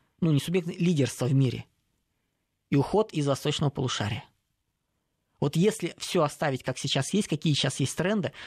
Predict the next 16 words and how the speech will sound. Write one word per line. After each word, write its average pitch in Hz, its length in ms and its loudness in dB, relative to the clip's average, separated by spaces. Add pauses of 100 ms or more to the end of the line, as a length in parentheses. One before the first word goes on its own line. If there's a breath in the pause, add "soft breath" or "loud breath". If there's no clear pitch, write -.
(320 loud breath)
плюс 202 320 2
всё - 220 0
это 180 140 -4
сопровождается 160 560 0
тем, 202 200 0
что - 300 -2
деньги, 151 400 0
печатные, - 680 -4
печатные 135 680 -2
ресурсы, 190 540 0 (180 loud breath)
всё 202 220 -2
кидается 165 500 0
на 160 140 2
поддержание 143 1300 -2
глобального 139 520 2
мира. 131 320 0